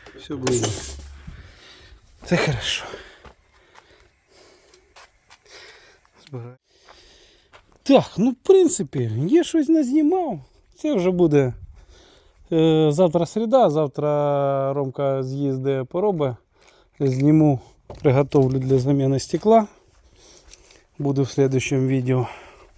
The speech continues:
Ботики я помив, порядки я ще не навів. Зараз піду собі щось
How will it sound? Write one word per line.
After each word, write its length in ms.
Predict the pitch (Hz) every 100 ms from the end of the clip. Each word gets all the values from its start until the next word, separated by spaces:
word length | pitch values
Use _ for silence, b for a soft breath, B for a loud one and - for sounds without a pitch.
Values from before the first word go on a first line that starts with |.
| _ _ b b b b b b b _
Ботики 480 | 151 185 - 143 156
я 140 | 151 151
помив, 460 | 196 233 285 269 B B B _ _ -
порядки 460 | 180 180 147 -
я 140 | 151 139
ще 180 | - 156
не 140 | 185
навів. 400 | 226 285 311 285 _ _ b b b -
Зараз 260 | 151 143 -
піду 320 | - 139 139
собі 320 | - 135 139
щось 240 | - 139